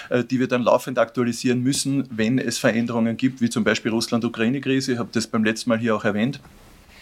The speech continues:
Und, äh, habe die mit den Gremien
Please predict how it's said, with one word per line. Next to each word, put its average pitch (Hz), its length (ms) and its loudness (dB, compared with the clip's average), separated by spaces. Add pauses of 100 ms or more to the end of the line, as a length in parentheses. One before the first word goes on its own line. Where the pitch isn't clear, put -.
(140)
Und, 120 320 0
äh, 120 140 6 (280)
habe 120 240 2
die 139 100 0
mit 139 220 -2
den 120 140 0
Gremien 120 520 0